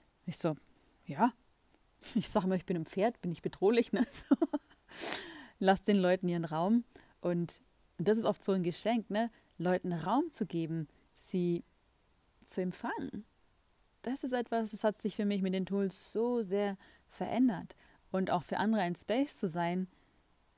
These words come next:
dass sie einfach sein können. Und schaut euch mal an, die Kids und Jugendliche, was wird von denen alles schon gefordert?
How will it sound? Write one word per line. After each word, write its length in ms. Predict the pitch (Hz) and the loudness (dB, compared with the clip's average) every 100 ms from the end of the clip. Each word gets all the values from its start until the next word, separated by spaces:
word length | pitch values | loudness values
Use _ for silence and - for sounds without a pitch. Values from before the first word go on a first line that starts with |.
| _ - | _ -6
dass 160 | 190 | -2
sie 100 | 202 | 0
einfach 220 | 190 170 | -2 -2
sein 340 | 156 220 277 254 | -2 0 2 0
können. 400 | - - - 175 _ _ _ _ _ _ | -2 -10 -10 -12 _ _ _ _ _ _
Und 320 | 180 180 - - | 0 0 -2 -8
schaut 260 | - 196 214 | -2 0 2
euch 100 | 196 | 2
mal 180 | 185 | 2
an, 440 | - 247 226 180 170 - | 2 4 4 2 -4 -8
die 80 | 165 | 2
Kids 320 | 208 190 - | 2 2 -2
und 120 | 185 | 2
Jugendliche, 640 | 190 196 175 175 175 170 - _ _ _ | 2 2 2 0 0 -2 -6 _ _ _
was 280 | 180 190 - | -4 -2 0
wird 220 | 202 254 | 0 0
von 100 | 220 | 0
denen 120 | 202 | -2
alles 260 | - 190 180 | 0 -2 0
schon 180 | 185 180 | -2 0
gefordert? 720 | 170 - - 226 226 175 | -2 -4 -4 -2 0 -2